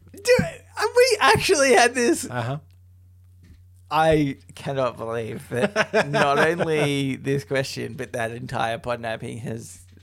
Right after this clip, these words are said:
Speaker 1: deleted itself from my mind. Uh, Zupa Duper,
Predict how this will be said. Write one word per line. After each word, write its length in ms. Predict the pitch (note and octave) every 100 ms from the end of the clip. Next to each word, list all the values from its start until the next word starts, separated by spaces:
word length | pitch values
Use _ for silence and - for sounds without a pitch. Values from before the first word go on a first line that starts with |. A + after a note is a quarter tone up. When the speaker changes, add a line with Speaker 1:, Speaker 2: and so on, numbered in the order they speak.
| -
Speaker 1:
deleted 460 | B2 A#2+ A#2 A#2+ A#2
itself 320 | A#2 - A2+
from 160 | - A#2
my 120 | A2
mind. 300 | A2 G#2+ - - - - - - -
Uh, 460 | B2+ C3+ C3+ C3+ C3+
Zupa 420 | - C3 D#3+ G3+ E3+
Duper, 1300 | F3+ F3+ E3+ E3 E3 D#3+ D#3+ D#3 D3+ D3 C#3+ C#3+